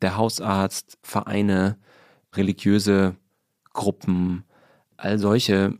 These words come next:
letztlich Multiplikatoren der Gesellschaft sozusagen. Ich glaube, mit denen muss man dringend ins Gespräch kommen und gucken. Das passiert ja teilweise auch schon. Das muss man auch sagen. Es ist immer schwer, so ein,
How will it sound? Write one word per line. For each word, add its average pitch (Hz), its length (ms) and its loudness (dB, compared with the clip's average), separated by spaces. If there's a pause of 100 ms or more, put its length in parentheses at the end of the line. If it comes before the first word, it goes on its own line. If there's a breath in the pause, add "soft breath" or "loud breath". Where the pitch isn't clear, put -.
(120)
letztlich - 380 -4
Multiplikatoren 104 580 0
der 98 80 0
Gesellschaft 95 600 -2
sozusagen. 151 420 0
Ich 117 60 -4
glaube, 104 160 -4
mit 98 100 -6
denen 104 120 2
muss 107 140 -2
man 98 100 0
dringend 101 240 0
ins 90 140 -10
Gespräch - 360 -6
kommen 160 220 -4
und - 140 -8
gucken. - 280 -10
Das - 120 -6
passiert - 280 -2
ja 143 80 2
teilweise 131 440 -2
auch 135 120 -6
schon. 160 200 0
Das 113 100 -2
muss 104 120 -4
man 104 120 -2
auch - 80 -12
sagen. 117 220 -2
Es 104 60 -6
ist - 40 -8
immer 95 100 -4
schwer, 98 220 -2
so 95 120 -2
ein, 92 80 -6